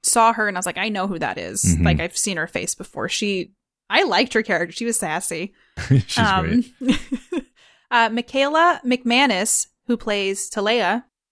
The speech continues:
Speaker 1: she is also an actress underneath all that makeup. Um, she is from shows like Awake, The Vampire Diaries, and most notably, One Tree Hill.
Speaker 2: One Tree Hill. That's, that's one of
Speaker 1: <laughs>
Speaker 2: my guilty pleasure shows, and I was like,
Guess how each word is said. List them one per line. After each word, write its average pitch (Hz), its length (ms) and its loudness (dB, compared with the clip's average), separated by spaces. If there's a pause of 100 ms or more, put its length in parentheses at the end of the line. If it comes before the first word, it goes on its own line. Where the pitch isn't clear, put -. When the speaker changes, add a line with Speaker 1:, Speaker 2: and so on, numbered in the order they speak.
(160)
Speaker 1:
she 285 260 0
is 370 100 0
also 320 340 2
an 240 100 4
actress 220 420 2
underneath 208 360 -2
all 190 120 2
that 196 180 0
makeup. 190 400 -2
Um, 208 220 -2
she 233 160 -4
is 233 100 -2
from 214 240 -2
shows 208 300 -2
like 190 160 -4
Awake, 208 440 -2
The 214 140 -4
Vampire 214 540 0
Diaries, 214 600 0 (180)
and 233 160 0
most 220 260 0
notably, 254 680 0 (320)
One 208 260 0
Tree 214 300 -4
Hill. 214 360 0
Speaker 2:
One 87 300 2
Tree 87 240 2
Hill. 85 320 4
That's, 92 280 2
that's 98 400 4
one 113 140 4
of 113 60 4
Speaker 1:
<laughs> - 0 -
Speaker 2:
my 110 140 4
guilty 104 360 2
pleasure 90 420 2
shows, 82 460 2
and 85 80 6
I 85 60 4
was 82 100 2
like, 87 160 2